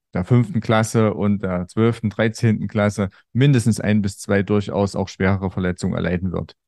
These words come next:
Ja? Und, ähm, der Wunsch ist, dass man das durch multisportive Komponenten abfangen kann oder dass der Reha-Prozess dann schneller geht.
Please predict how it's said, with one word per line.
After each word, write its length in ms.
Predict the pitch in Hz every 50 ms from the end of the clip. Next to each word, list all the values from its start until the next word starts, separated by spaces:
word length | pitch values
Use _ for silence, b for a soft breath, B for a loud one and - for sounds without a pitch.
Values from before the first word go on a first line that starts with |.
| _ _ _ -
Ja? 220 | - 98 120 135 b b b b b b b b b b -
Und, 320 | 107 110 107 101 - -
ähm, 560 | - 107 104 101 101 101 101 98 90 80 - - - _ _ _ _ _ _ _ _
der 220 | - 113 98 98 107
Wunsch 240 | 123 147 165 -
ist, 180 | 139 127 113 -
dass 160 | 131 123 -
man 160 | 127 117 110
das 140 | 107 110 101
durch 180 | - 113 104 -
multisportive 680 | 113 117 127 135 135 - - 113 - - 127 110 120 110
Komponenten 440 | - 117 113 110 107 107 107 104 -
abfangen 380 | - 135 - - 160 143 139
kann 260 | 139 - 139 127 120 -
oder 320 | - 127 151 180 170 123 110
dass 180 | - 110 -
der 140 | - 107 92
Reha-Prozess 720 | 127 180 196 131 104 - - 101 95 - 117 110 110 -
dann 180 | - - - 95
schneller 300 | 92 - 120 143 123 95
geht. 300 | - - 92 - - _